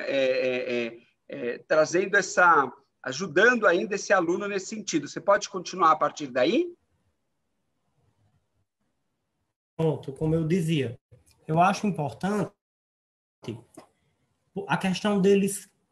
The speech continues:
Speaker 2: terem a segurança de exporem as ideias deles, de aprenderem também a respeitar a ideia do outro, porque isso ajuda eles a se inserirem no meio social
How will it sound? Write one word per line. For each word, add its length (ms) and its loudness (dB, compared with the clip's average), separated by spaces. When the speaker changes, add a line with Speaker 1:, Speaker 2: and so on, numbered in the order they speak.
Speaker 2:
terem 320 0
a 60 0
segurança 480 -4
de 100 -4
exporem 580 -2
as 140 -6
ideias 420 -4
deles, 560 -6
de 540 -4
aprenderem 800 -2
também 400 2
a 40 -4
respeitar 960 -4
a 140 -4
ideia 320 -2
do 140 0
outro, 520 0
porque 300 -4
isso 220 -2
ajuda 500 -2
eles 220 -4
a 100 -6
se 180 -8
inserirem 640 -2
no 200 2
meio 240 2
social 680 -6